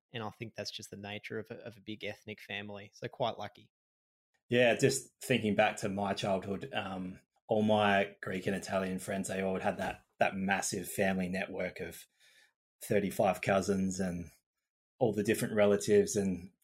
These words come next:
Speaker 2: when they did get married, they'd have a thousand people at their weddings. So, uh, it's, it's quite different to some of the, I suppose,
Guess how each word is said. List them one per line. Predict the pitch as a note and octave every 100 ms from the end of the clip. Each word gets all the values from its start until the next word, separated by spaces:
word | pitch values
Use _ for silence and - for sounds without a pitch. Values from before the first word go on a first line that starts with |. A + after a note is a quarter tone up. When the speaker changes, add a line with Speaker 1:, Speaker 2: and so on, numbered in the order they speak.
| -
Speaker 2:
when | C3+
they | B2+
did | A#2+ B2
get | B2 A#2
married, | A2+ A#2+ A#2+ G#2+
they'd | G#2+
have | G#2 G2+
a |
thousand | - A2+ G#2 G#2
people | A2 G#2 G#2
at | G#2+
their | G2+
weddings. | G2 G2+ G#2 G2+ -
So, | G2+ G2 - -
uh, | G#2+ G2+
it's, | G2+ - -
it's | - -
quite | - A#2 G#2+
different | - G2+ G#2+ -
to | G#2
some | F#2+ - G2
of | F#2
the, | G2 F#2+ - _ _ _ -
I |
suppose, | - G2+ - F#2+ F#2+ F2+ -